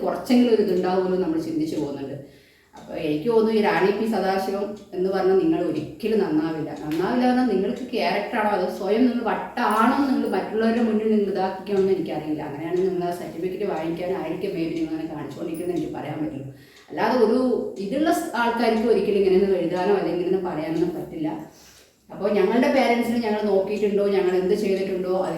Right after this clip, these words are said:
ഞങ്ങളോട് കൂടി പോയി. നിങ്ങൾ എവിടെയോ കിടക്കുന്ന നിങ്ങൾ അറിയാതെ എന്തൊക്കെയോ വായിൽ വിളിച്ച് പറയുകയും അല്ലെങ്കിൽ ഞാൻ മറ്റുള്ളവരോട് അതുപോലെ പറയണം.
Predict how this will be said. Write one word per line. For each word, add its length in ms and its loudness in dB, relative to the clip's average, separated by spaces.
ഞങ്ങളോട് 400 -4
കൂടി 120 -4
പോയി. 260 -8
നിങ്ങൾ 180 0
എവിടെയോ 320 0
കിടക്കുന്ന 320 -2
നിങ്ങൾ 200 0
അറിയാതെ 360 2
എന്തൊക്കെയോ 380 2
വായിൽ 320 2
വിളിച്ച് 240 0
പറയുകയും 480 -2
അല്ലെങ്കിൽ 340 0
ഞാൻ 160 -2
മറ്റുള്ളവരോട് 580 0
അതുപോലെ 360 0
പറയണം. 300 -6